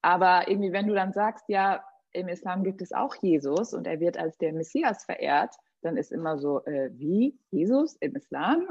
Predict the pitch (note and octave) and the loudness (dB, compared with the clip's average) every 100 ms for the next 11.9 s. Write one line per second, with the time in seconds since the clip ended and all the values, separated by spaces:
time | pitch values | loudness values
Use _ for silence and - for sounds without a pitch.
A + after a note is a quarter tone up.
0 | A3+ A#3 D4+ C#4+ F#3 D#3+ D3+ C#3 E3+ G3 | 2 4 2 0 -4 -4 -2 2 2 0
1 | - D3 D#3 E3 D#3+ C#3+ G#3+ C4+ A#3+ D#3+ | -8 -10 -6 -4 -4 -6 -8 -10 -10 -8
2 | C#3 - D3+ _ - D3 C3+ C3+ _ _ | -10 -10 -18 _ -14 -8 -8 -8 _ _
3 | - E3 G3+ A3 - D3+ C#3 - _ - | -4 0 2 0 0 2 2 -2 _ -20
4 | - G3 A3 G#3+ B3 A#3+ A#3 B3 A#3+ A#3 | -8 -2 -2 -2 -4 -4 -2 0 0 0
5 | A#3 A3+ A#3 G#3+ A3 A3+ G3 F#3+ - - | -2 0 0 0 -2 -2 -4 -6 -8 -4
6 | A3 C4 B3 - G3 G3 - A#3 C4 - | 2 2 2 -4 -10 -10 -8 -4 -4 -6
7 | F#3 F3 F3+ _ _ _ - - B3 D4 | -8 -8 -10 _ _ _ -18 -4 0 0
8 | D4+ C4+ - B3 C#4+ - A3 G#3+ A3 G#3 | -2 -6 -4 -4 -6 -6 -6 -6 -4 -4
9 | G#3+ F#3+ G3 F3+ F#3 G#3+ - D#3+ F#3+ - | -2 -4 -6 -6 -6 -6 -10 -10 -10 -12
10 | _ - D#3 A3 F4 - E4+ - F#3 - | _ -14 -6 -4 -4 -6 -6 -4 -4 -4
11 | E3 F3 D3 D3 D3+ D3 D#3+ D3 - | -6 -8 -4 -6 -6 -12 -6 -6 -8